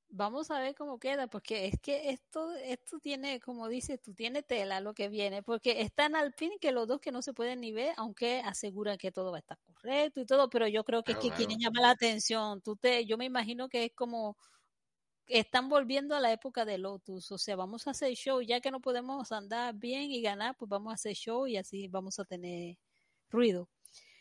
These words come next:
Speaker 1: Y luego está, que ese va a ser menos compli-, bueno, yo pienso que los dos pilotos no se van a pelear entre sí, pero que sí que va a crear,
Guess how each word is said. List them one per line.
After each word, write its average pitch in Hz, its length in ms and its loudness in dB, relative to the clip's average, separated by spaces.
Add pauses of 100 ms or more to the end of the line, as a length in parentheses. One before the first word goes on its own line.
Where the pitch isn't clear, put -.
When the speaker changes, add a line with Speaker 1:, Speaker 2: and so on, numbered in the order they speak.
(160)
Speaker 1:
Y 226 180 6
luego 285 500 8
está, 269 720 4 (760)
que 214 240 6
ese 277 160 4
va 254 100 8
a - 40 8
ser 285 140 4
menos 262 280 -2
compli-, 240 400 -4
bueno, 185 300 0
yo 175 180 -8
pienso 208 280 -4
que 226 80 -2
los 202 100 -4
dos 208 140 -6
pilotos 214 380 -6
no 214 120 -8
se 220 120 -4
van 214 120 -4
a 220 80 -4
pelear 214 240 -2
entre 208 240 -6
sí, 247 160 -4
pero 202 240 -4
que 185 120 -2
sí 202 180 -4
que 226 140 0
va 220 360 2
a 208 60 -6
crear, 196 440 0